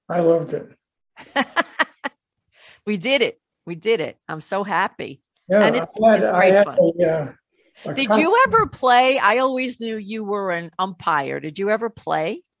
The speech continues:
Speaker 1: Oh, yeah. In the seventies, I played. In fact, I got traded.
Speaker 2: <laughs>
Speaker 1: I got traded. Elaine Benson wanted me on the wri-, writer, on the artist team. And so they, uh,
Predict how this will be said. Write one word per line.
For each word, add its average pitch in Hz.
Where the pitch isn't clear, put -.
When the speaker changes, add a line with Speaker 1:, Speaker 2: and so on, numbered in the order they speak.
Speaker 1:
Oh, 233
yeah. 165
In 170
the 156
seventies, 156
I 139
played. 123
In 175
fact, 196
I 190
got 170
traded. 196
Speaker 2:
<laughs> -
Speaker 1:
I -
got -
traded. 180
Elaine 202
Benson 190
wanted 165
me 170
on 165
the 156
wri-, 165
writer, 180
on 160
the 156
artist 170
team. 139
And 139
so 147
they, 160
uh, 151